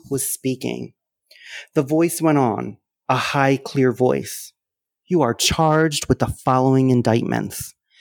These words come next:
Edward George Armstrong, that you did upon the fourteenth day of March, nineteen twenty-five, caused the death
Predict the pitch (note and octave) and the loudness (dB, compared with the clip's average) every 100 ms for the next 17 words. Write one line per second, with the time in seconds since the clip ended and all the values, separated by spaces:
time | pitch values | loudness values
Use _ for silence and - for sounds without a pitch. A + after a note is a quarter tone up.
0 | - - - - D#3+ E3+ E3 D#3 D3 C#3 | -20 -20 -10 0 2 2 0 2 2 2
1 | - C3 B2 - A#2+ A#2 A#2+ - _ _ | 0 2 2 0 0 2 0 -4 _ _
2 | C#3 E3 D3+ G3 E3 E3 C#3 - - - | -2 0 2 0 2 2 2 0 -2 2
3 | C3+ A#2+ - E3+ E3 - D#3+ - D3+ C3+ | 2 2 2 0 0 0 0 0 0 2
4 | A2+ B2+ B2 A#2 - - C3+ C#3+ D3 - | 2 2 0 0 -6 -8 0 2 2 0
5 | D#3+ D3 - D3+ C3+ B2 C3+ A#2+ - - | 2 2 2 2 2 0 0 2 0 -2
6 | - - - - - C#3+ C#3 A#2 A#2 C3 | -6 -20 -20 -8 -2 2 0 0 -2 2
7 | B2 C#3 | 0 -2